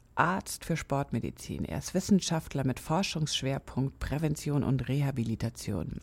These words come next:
Er ist einer der bekanntesten Praktiker des Ashtanga-Yoga. Er ist Begründer der Ashtanga-Yoga-Innovation-Methode. Und er ist einer der wenigen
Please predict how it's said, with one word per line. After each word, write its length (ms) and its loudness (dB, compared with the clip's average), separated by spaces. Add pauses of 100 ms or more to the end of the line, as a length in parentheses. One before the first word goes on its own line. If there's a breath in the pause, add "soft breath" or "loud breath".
(140)
Er 100 0
ist 100 -2
einer 200 4
der 80 0
bekanntesten 720 2
Praktiker 640 -2
des 160 0
Ashtanga-Yoga. 920 0 (480 loud breath)
Er 80 0
ist 100 0
Begründer 480 6
der 300 0
Ashtanga-Yoga-Innovation-Methode. 3000 2 (680 loud breath)
Und 380 4
er 300 4
ist 260 -4
einer 560 8 (320)
der 200 0
wenigen 680 6